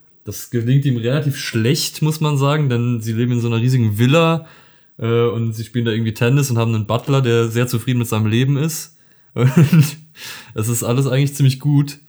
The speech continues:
Dann, äh, fliegen sie noch zu, zu Marge, um, weil, weil der Geist ihm halt zeigen will, dass es aber Marge viel schlechter gehen würde, aber die ist tatsächlich Präsidentin der Vereinigten Staaten.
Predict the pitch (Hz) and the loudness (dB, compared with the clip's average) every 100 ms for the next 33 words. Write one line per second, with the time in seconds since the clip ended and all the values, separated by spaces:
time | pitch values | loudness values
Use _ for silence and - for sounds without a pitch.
0 | _ _ _ - 110 113 110 110 110 110 | _ _ _ -4 -2 0 0 0 0 -2
1 | - _ _ - 120 120 117 113 - - | -6 _ _ -4 0 0 0 -2 -4 -2
2 | 113 110 101 - 110 104 107 117 135 - | 0 0 -2 -4 -2 0 2 0 -2 -8
3 | - _ _ - 104 110 95 92 107 104 | -14 _ _ -12 -6 -6 -6 -4 -2 -2
4 | 101 - 101 101 101 - - 104 104 107 | -4 -4 -2 -2 -4 -6 -6 -4 -2 -4
5 | - - 113 110 104 - 104 104 104 107 | -6 -8 -4 -2 -2 -2 -4 -2 -2 -4
6 | 104 _ - 98 104 101 107 127 131 123 | -6 _ -8 -4 -2 0 2 2 2 -2
7 | - 123 123 127 117 120 120 131 110 117 | 0 -2 0 0 0 0 2 0 0 0
8 | 120 117 107 117 117 - 113 113 117 127 | 0 -2 0 0 0 0 0 2 2 2
9 | 123 120 117 123 123 - 156 160 117 127 | 0 0 -2 -2 -4 -4 -2 0 0 -4